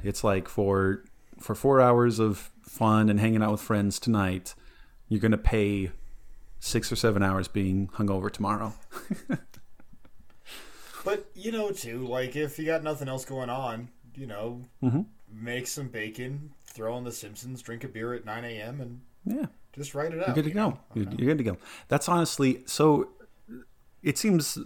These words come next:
Speaker 1: there are always these articles coming out where it's like, "No, this time, this is the hangover cure."
Speaker 2: Yeah.
Speaker 1: Um,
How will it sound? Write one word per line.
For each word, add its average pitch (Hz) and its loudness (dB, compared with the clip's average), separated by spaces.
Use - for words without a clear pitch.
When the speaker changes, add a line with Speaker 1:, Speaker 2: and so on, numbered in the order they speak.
Speaker 1:
there 120 6
are 101 6
always 110 6
these 113 2
articles 113 2
coming 98 2
out 92 0
where 101 2
it's - 0
like, 95 -2
"No, 135 6
this 143 4
time, 104 4
this 147 2
is 143 4
the 104 4
hangover 92 2
cure." 98 -4
Speaker 2:
Yeah. 101 6
Speaker 1:
Um, 98 2